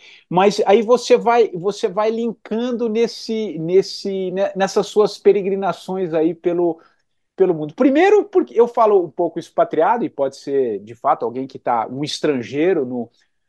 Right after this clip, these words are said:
no mundo, porque, de alguma forma, você parece que vai tendo tempo,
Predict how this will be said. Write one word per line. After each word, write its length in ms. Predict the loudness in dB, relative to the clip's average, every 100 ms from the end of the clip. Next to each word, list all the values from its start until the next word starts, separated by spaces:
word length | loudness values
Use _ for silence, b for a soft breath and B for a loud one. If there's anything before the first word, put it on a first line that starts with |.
| _ _ _
no 80 | -6
mundo, 260 | -4 -4 -4
porque, 300 | -6 -4 0
de 80 | 2
alguma 420 | 2 0 0 -2
forma, 680 | 0 0 2 0 -4 -10 -18 _ _ _ _ _ _ _ _ _ _
você 360 | -8 -6 -2 -4
parece 340 | -2 -4 -4
que 80 | -4
vai 140 | 0 2
tendo 340 | 2 0 0 -4 2
tempo, 600 | 4 4 0 -2 -12